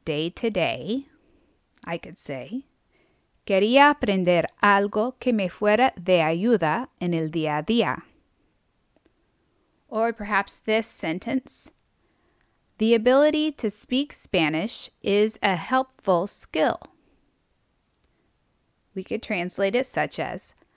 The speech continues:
"La capacidad de hablar español es una habilidad práctica." And finally,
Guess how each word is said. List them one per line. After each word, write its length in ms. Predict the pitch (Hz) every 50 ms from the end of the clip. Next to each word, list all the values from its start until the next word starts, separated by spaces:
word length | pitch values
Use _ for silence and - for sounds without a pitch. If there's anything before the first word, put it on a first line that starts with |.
| _ _ _ _ _
"La 280 | - 226 208 226 226 226
capacidad 880 | - - 196 180 - - 175 170 - - 185 170 170 190 196 214 226 -
de 120 | 220 196
hablar 460 | 180 170 180 180 185 185 196 214 - - _ -
español 840 | 196 170 - - - - 170 156 156 160 170 185 185 202 240 269 - _ _ _ _ _ _ _ _ _ _ -
es 280 | 240 262 285 269 -
una 340 | 277 277 277 269 285 277 - -
habilidad 720 | - 175 170 175 170 170 170 170 170 190 196 208 220 - _ _ -
práctica." 760 | - - 262 285 - _ - 185 147 _ - - - - - _ _ _ _ _ _ _ _ _ _ _ _ _ _ _ _ _ _ _ _ _ _ - _ _ _ _ _ -
And 120 | 226 214
finally, 600 | - 285 285 285 240 190 175 180 185 190 240 233